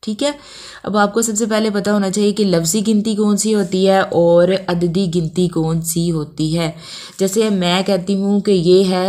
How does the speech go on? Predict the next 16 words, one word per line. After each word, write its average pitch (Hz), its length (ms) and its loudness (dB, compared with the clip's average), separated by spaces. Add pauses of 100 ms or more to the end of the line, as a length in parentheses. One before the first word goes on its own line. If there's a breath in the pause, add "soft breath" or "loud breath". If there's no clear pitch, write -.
(960)
लफ्ज़ी 180 520 2
गिनती 165 340 -2
का, 170 100 0
मैं 160 100 -2
आपको 156 240 -6
फ़र्क 160 240 -4
बताती 165 380 -6
हूँ 170 80 -6
कि 185 160 -4
ये 185 100 2
लफ्ज़ी 175 720 -4 (560 loud breath)
और 165 200 -6
ये 165 220 0 (100)
अददी। 143 380 -8 (1600)
ठीक 247 140 -4
है, 262 140 -2